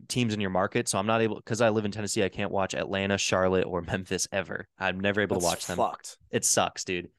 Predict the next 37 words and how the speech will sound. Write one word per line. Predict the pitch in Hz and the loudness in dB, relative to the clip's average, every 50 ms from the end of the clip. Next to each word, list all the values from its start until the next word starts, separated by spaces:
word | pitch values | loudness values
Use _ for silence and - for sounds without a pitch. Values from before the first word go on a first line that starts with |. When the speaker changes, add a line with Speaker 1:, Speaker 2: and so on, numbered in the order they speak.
| _ _ _ - | _ _ _ -8
Speaker 1:
I | - 101 | -8 -6
can't | - 127 117 | -4 -2 0
watch | 113 107 - - | 0 0 0 -2
either | - 92 123 110 104 | -6 -6 -2 -2 0
of | 98 95 | 0 0
those. | 92 87 90 - | 0 0 -2 -2
So, | - 113 101 95 87 - _ _ - _ _ _ _ _ _ _ - | 0 2 2 2 0 -2 _ _ -20 _ _ _ _ _ _ _ 0
but | 117 | 2
what, | 120 139 151 - | 4 4 2 4
for | - 165 | 6 6
whatever | 175 196 185 170 151 | 6 8 6 4 4
reason, | 160 156 127 135 127 117 110 | 4 2 2 0 -2 -4 -6
Pacers | - - 135 143 - 160 139 123 | -4 -2 -2 0 2 2 2 2
are | 110 | 4
always | - 117 120 120 110 | 4 4 4 4 4
on | 110 101 98 | 2 0 -2
League | 104 101 - | -4 -6 -6
Pass. | - 104 92 95 92 - | -4 -2 -2 -2 -2 -2
It's | - 113 - | -4 -2 0
'cause | - 131 110 | 0 2 2
they're | 117 113 | 2 0
terrible. | - - 110 107 107 104 117 123 143 | 2 2 2 2 2 2 0 -2 -2
They're, | 127 107 98 95 95 - _ _ _ _ _ _ _ _ _ _ _ - | -2 -2 -2 -2 -2 -4 _ _ _ _ _ _ _ _ _ _ _ -2
they're | 117 104 | -2 0
one | 95 104 107 117 | 2 0 0 0
and | 113 107 | -2 -4
three, | - 107 110 120 131 131 - _ _ _ _ _ _ | -4 -4 -2 -2 -2 -4 -6 _ _ _ _ _ _
but | - 107 - - | 2 2 2 4
they | 120 | 2
have | 131 117 98 98 - | 2 2 2 2 0
Benedict | 110 113 135 151 156 165 - | 2 2 2 2 0 0 0
Mathurin, | 135 120 117 113 120 - - 123 120 117 117 | 0 0 0 0 -2 -2 -4 -4 -4 -4 -6
Chris | - - 131 131 - - | -2 -2 -2 -2 0 -2
Duarte, | 135 123 117 117 113 - 123 110 | 0 2 2 2 2 2 0 0
and | 104 98 | -2 -2
Tyrese | - 113 110 110 110 104 - | -2 0 0 0 0 -2 -2
Halliburton. | - 101 104 110 107 117 120 127 127 131 123 | -2 0 0 0 0 -2 -2 -2 -6 -8 -10